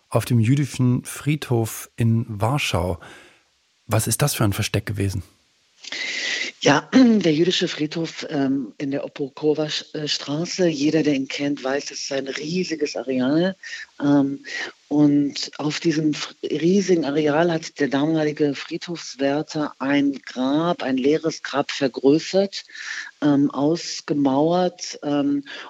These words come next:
Speaker 2: und dann, ähm, sozusagen abgedeckt mit Grabsteinen. Und, ähm, seine Familie, ähm, wie eine andere Familie, das waren zum Teil bis zu zwanzig Menschen, nutzten diesen Ort als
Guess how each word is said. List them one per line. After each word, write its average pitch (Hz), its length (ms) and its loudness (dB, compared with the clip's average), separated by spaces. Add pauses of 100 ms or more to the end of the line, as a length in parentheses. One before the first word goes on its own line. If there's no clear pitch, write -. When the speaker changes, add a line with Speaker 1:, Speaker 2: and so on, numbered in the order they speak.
Speaker 2:
und 156 400 -2
dann, 170 600 0
ähm, 147 360 2
sozusagen 139 460 -4
abgedeckt 139 920 -2
mit 143 300 0
Grabsteinen. 120 960 -2 (540)
Und, 139 720 0
ähm, 131 300 -2
seine 135 320 0
Familie, 143 800 -2
ähm, 127 300 -2
wie 117 100 -8
eine 120 200 -4
andere 151 260 -2
Familie, 135 540 -4
das 127 240 -4
waren 127 180 2
zum - 180 -12
Teil 123 300 2
bis - 220 -8
zu 131 80 -10
zwanzig 131 500 0
Menschen, 143 420 2 (300)
nutzten 156 460 0
diesen 135 260 2
Ort 127 340 2
als 123 380 0